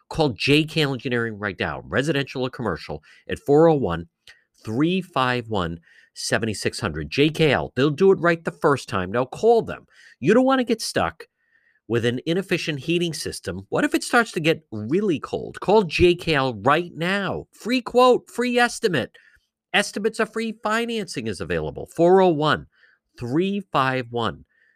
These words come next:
seven six hundred. Rhode Island, Massachusetts, it's J K L Engineering. Four oh one, three five one, seven six hundred.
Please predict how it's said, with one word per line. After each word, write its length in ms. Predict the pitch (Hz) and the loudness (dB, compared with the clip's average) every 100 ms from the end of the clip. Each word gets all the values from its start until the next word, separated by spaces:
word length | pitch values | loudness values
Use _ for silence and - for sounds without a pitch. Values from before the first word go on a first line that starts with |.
| _ | _
seven 480 | - - 120 107 104 | -16 -2 -2 -2 -6
six 260 | - 104 | -6 -8
hundred. 380 | - 120 147 156 - | -6 -4 -4 -6 -8
Rhode 200 | - 98 | -2 2
Island, 400 | 110 127 165 156 | 4 2 0 -2
Massachusetts, 840 | 110 113 - 165 - 147 - 101 - | -2 -2 -4 -6 -4 -4 -4 -8 -8
it's 160 | 92 - - | -12 -14 -12
J 480 | - 135 131 147 147 | 0 2 2 -2 -8
K 380 | - 127 113 110 | -4 -2 -2 -2
L 220 | 101 101 | -2 -4
Engineering. 480 | 92 98 87 73 73 | -6 -8 -8 -10 -8
Four 220 | - 147 156 | 2 6 6
oh 60 | |
one, 300 | 131 101 82 - - _ | 4 2 0 -8 -20 _
three 400 | - 117 180 233 | -12 -4 0 0
five 440 | 233 - 160 156 139 | -2 0 2 2 0
one, 380 | 131 123 82 69 _ _ _ _ _ _ | 0 -2 -2 -8 _ _ _ _ _ _
seven 420 | - - 123 107 98 | -16 -4 -4 -2 -6
six 300 | - 90 - | -8 -12 -10
hundred. 340 | 85 - - | -12 -12 -20